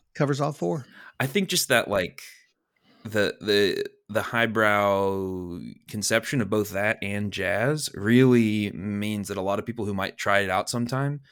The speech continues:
Speaker 2: don't. And for me, it's like, it's just the emotional experience of listening to it, the way that it moves and, like, the timelessness of those particular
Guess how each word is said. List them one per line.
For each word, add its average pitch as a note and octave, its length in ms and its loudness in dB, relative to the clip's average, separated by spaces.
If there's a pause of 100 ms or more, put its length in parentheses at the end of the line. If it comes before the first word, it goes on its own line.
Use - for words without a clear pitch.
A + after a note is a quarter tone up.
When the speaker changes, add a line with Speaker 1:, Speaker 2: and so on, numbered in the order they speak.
(500)
Speaker 2:
don't. A2+ 500 2 (460)
And A#2+ 120 2
for B2 140 2
me, D3+ 240 6
it's - 180 4
like, G2+ 200 -4
it's - 160 -4
just - 200 -2
the D3 120 4
emotional G#2+ 680 0
experience G2+ 720 0
of F2+ 140 -6
listening G2 460 -2
to G2 120 -4
it, F2+ 80 -4
the F#2 80 -4
way G2+ 160 4
that A2 120 4
it G2 100 2
moves G#2 640 2
and, G2 80 0
like, F#2 160 -4
the F#2+ 80 -2
timelessness G2+ 880 2
of F#2+ 140 -2
those F#2+ 220 2
particular G#2 840 2